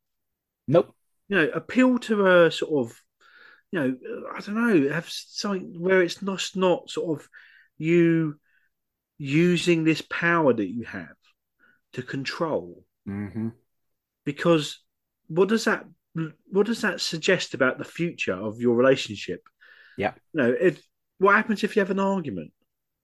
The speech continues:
Speaker 2: in,
Speaker 1: Yeah.
Speaker 2: you know, in the next fifty years?
Speaker 1: <laughs>
Speaker 2: I mean, it's, it's, it, I, I just, it's baffling to me that this character does, uh, behaves in this way in, in to try to convince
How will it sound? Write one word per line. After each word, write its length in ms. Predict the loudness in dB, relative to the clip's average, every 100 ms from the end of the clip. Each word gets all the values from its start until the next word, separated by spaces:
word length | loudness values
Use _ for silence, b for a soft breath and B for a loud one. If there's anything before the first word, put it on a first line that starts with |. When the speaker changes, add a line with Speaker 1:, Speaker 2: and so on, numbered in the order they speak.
| _ _ _
Speaker 2:
in, 60 | -4
Speaker 1:
Yeah. 120 | -2
Speaker 2:
you 120 | -2 -2
know, 60 |
in 100 | -2
the 60 | -2
next 260 | -2 -4
fifty 380 | -2 -2 -2 -8
years? 540 | -4 -2 -2 -8 -16 _ _
Speaker 1:
<laughs> 160 | -6 2
Speaker 2:
I 1040 | 2 2 -2 -4 -6 -8 -10 -18 -20 -8
mean, 140 | -4 -2
it's, 280 | -2 -6 -10
it's, 320 | -6 -6 -6 -20 -20 _ _
it, 120 | -18 _ _ _ _ -20 -20 -10
I, 140 | -6 -6 -8 -10
I 60 | -6
just, 400 | -2 -2 -4 _ _ _ _ -4
it's 300 | -2 -2 -6
baffling 680 | -4 -2 -2 -4 -6 -6
to 100 | -8
me 200 | -8 -6
that 160 | -2 -4 -4
this 220 | -8 -8
character 680 | -6 -2 0 -2 -4 -6 -8 _ B B B B _ _ _ _ _ _
does, 300 | 0 0 -4
uh, 120 | -6 -6 -4
behaves 460 | -4 2 4 2 0
in 60 | -4
this 180 | -4
way 320 | 0 2 2 0
in, 180 | -6 -8
in 140 | -6 -6
to 140 | -6
try 340 | -4 -2 0 0
to 220 | -2 -4
convince 720 | -4 -2 0 0 -6 -12